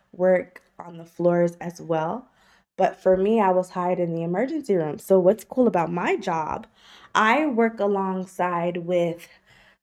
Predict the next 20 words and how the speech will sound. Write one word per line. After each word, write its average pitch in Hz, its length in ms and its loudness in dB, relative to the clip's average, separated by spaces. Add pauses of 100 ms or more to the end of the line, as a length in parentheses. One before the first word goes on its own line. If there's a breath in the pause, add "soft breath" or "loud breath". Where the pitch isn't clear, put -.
(520)
um, 180 80 -14 (340)
licensed 180 1160 2 (680 loud breath)
clinical 202 560 0
social 165 400 -2
workers 196 720 0 (600 loud breath)
and 214 600 2
licensed 175 480 -2
professional 170 500 -4
counselors. - 680 -10
So 180 140 0
what 190 220 2
we 202 160 -4
do, 175 460 0 (380 soft breath)
we 196 160 -2
do 185 840 0 (640)
evaluations 185 840 0
in 185 80 -2
the 185 100 -2
emergency 208 500 -4
room 165 280 -6